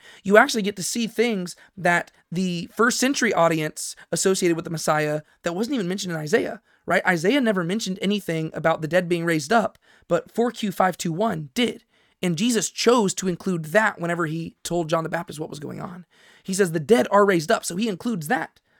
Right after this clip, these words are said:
But four Q five two one, kind of like Isaiah, it also mentions the fact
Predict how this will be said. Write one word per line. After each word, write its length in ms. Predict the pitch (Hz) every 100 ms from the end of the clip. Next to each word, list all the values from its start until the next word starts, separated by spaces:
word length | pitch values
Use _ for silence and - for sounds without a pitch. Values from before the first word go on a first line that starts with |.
| _ _ _
But 200 | 190 -
four 160 | 214 254
Q 180 | 262 233
five 220 | 226 214
two 160 | 190
one, 440 | 175 269 190 180 190 _ -
kind 180 | -
of 80 | 175
like 140 | 185 190
Isaiah, 480 | 180 247 175 156 - _ _ _
it 80 | 175
also 240 | 196 220 190
mentions 340 | 214 226 214
the 100 | 208
fact 380 | 170 156 -